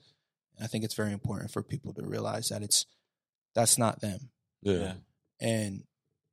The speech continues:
Speaker 1: you have the power to change the narrative inside yourself. And it's not easy to do, and you might not even believe it at first. But the more you do it,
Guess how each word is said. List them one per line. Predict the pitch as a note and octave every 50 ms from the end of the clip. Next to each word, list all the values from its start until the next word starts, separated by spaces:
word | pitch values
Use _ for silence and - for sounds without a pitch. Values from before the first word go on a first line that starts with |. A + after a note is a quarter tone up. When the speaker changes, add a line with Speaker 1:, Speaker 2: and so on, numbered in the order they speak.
| _ _ _ G#2
Speaker 1:
you | A#2 A#2+ A#2
have | A2 G#2+ G#2+
the | G#2
power | G#2 - A#2 A2 G#2 G#2 G#2
to | G2+ G2
change | - - - G#2+ G#2 G#2 -
the | - G#2
narrative | G#2 G#2 G#2 G#2 G#2 G#2 G#2 G#2 G2+ G#2+ - - - -
inside | A2 G#2+ - - - G2 G2 G#2
yourself. | B2+ - - - A2+ G#2 G2 A2+ - - - _ _ _ _ _ _ _ _ -
And | A2 G#2+ G#2 G#2 G2 - -
it's | A#2+ - - -
not | A#2 A2 G#2+ -
easy | A2+ A#2 A#2 C3 -
to | - A2+
do, | G#2+ - B2 A2+ A2+ A2+ A2+ A#2 - _ _ _ _ _ -
and | A2+ A2+ A2 A2 A2+
you | A#2 A#2
might | A#2 A#2 A2+ A2+
not | A2+ A2+ A2+
even | A2+ A2+ A2+
believe | A2 A#2 A#2 C3 D3+ B2+
it | A2+ -
at | - -
first. | - - D#2 - - - - _ _ _ _ _ _ _ _ _ _ _ _ _ _ _ _ _ -
But | A#2+ A2+ G#2+ F#2+ - - -
the | - A2
more | A2+ A#2 A#2 A#2 A2+ A2
you | G#2+ G#2+ G#2+
do | G#2+ - A2+ A#2 A#2 A2+
it, | A2 G#2+ A2 -